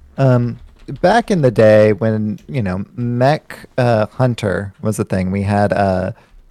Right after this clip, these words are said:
what was it, Venomizer that we would put on the one damage A O E, basically the same thing that we're doing, you know, here with the, the poisonous, um,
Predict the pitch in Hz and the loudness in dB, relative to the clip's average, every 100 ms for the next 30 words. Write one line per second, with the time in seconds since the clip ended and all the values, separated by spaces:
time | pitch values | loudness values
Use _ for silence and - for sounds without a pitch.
0 | - 107 107 101 - 92 107 107 123 131 | -6 0 0 0 -4 0 0 2 2 4
1 | 143 160 151 147 131 101 107 107 104 - | 4 2 2 4 2 2 2 0 0 0
2 | 110 110 98 98 104 104 104 104 104 101 | 2 4 2 -2 -2 0 0 0 -2 -4
3 | - 101 92 90 _ _ - - - 110 | 0 0 0 -4 _ _ -20 -14 -2 0
4 | 107 107 101 101 - 104 101 95 98 101 | 2 0 0 -2 -2 0 2 0 0 0
5 | 101 - - 220 190 180 - 123 117 - | -2 -4 0 2 2 -4 -2 0 0 0
6 | 110 104 104 104 98 95 98 98 98 101 | 0 0 0 0 -2 -2 -2 -4 -6 -12
7 | - 95 90 101 _ - - 107 98 98 | -10 -6 -6 -8 _ -18 -4 0 2 2
8 | 92 98 - 101 95 - - 107 95 101 | 0 -2 0 0 0 -4 0 0 0 -4
9 | 95 101 - - _ _ _ _ - 107 | -4 -6 -10 -14 _ _ _ _ -2 0
10 | 95 98 | 0 -4